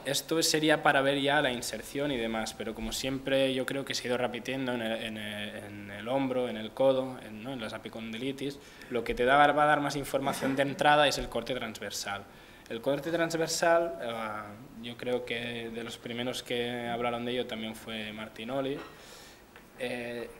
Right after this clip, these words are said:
pues simplemente extendiendo el codo y, y situando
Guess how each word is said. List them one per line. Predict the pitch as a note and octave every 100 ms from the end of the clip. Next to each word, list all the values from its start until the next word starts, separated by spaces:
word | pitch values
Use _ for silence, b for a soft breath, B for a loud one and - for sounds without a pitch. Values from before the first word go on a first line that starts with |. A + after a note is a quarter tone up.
| -
pues | - B2+
simplemente | D3 C#3 C#3 C#3+ D3 -
extendiendo | G#2+ - - A2+ A#2+ B2+
el | A#2+
codo | B2+ C3+ A#2 G#2 G#2 - - -
y, | A#2 A#2 A2 A2+
y |
situando | G#2+ - G#2+ A#2+ C3+ C3 A2+